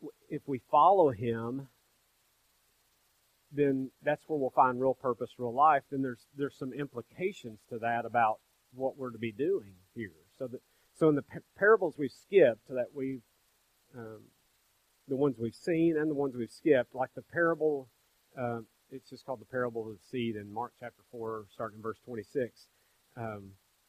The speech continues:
and then the parable of the mustard seed, starting in chapter four, verse thirty. All are about multiplying followers of Christ. That's, that's the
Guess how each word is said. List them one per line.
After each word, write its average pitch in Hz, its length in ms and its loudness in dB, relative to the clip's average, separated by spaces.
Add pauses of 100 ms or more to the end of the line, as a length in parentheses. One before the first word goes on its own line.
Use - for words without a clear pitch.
and 131 100 -8
then 127 120 -4
the 113 40 -8
parable 120 380 -2
of 110 60 -10
the 110 40 -8
mustard 127 400 -6
seed, 117 280 -10 (320)
starting 117 320 -10
in 110 80 -18
chapter 117 320 -8
four, 120 160 -8
verse 107 260 -10
thirty. 127 300 0
All 151 280 6
are 165 100 0
about 127 260 4
multiplying 120 920 -2 (140)
followers 131 560 -6
of 113 80 -20 (100)
Christ. 127 300 -2 (800)
That's, 123 160 -10 (100)
that's 131 200 -8
the 117 80 -16